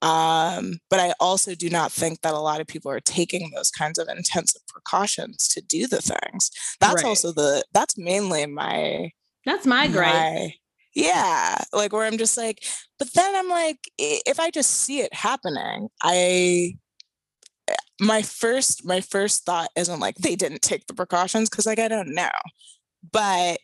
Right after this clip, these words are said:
Speaker 1: uh, my guess, <laughs> my guess when I really, um, my guess is, like, why, why would you if, like, no one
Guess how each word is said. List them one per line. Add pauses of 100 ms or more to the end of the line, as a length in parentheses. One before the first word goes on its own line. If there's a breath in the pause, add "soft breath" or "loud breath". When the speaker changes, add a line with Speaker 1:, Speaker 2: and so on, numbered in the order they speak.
(560)
Speaker 1:
uh, (200)
my (120)
guess, (1200 loud breath)
<laughs>
my
guess
when
I
really, (100)
um, (420)
my
guess
is,
like, (380)
why,
why
would
you (220)
if,
like,
no
one